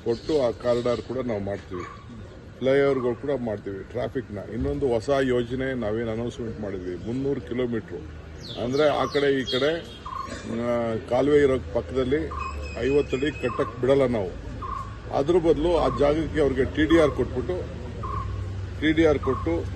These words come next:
ಆ, ಅಲ್ಲಿ ರೋಡ್ ಮಾಡೋಂಥದ್ದು. ಅದಕ್ಕೆ ಇವತ್ತು ಮೂರು ಸಾವಿರ ಕೋಟಿ ರೂಪಾಯಿನ ಮುನ್ನೂರು ಕಿಲೋಮೀಟ್ರಿಗೆ ಇಟ್ಟಿರೋದ್ರಿಂದ,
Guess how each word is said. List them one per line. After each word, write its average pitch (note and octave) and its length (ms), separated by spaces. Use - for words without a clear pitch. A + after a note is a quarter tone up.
ಆ, F#3+ 60
ಅಲ್ಲಿ C#3 200
ರೋಡ್ D3+ 240
ಮಾಡೋಂಥದ್ದು. A2 840
ಅದಕ್ಕೆ C3+ 320
ಇವತ್ತು C#3 520
ಮೂರು C3 140
ಸಾವಿರ C3 220
ಕೋಟಿ A#2 260
ರೂಪಾಯಿನ B2 460
ಮುನ್ನೂರು C3 260
ಕಿಲೋಮೀಟ್ರಿಗೆ A2 880
ಇಟ್ಟಿರೋದ್ರಿಂದ, G#2+ 800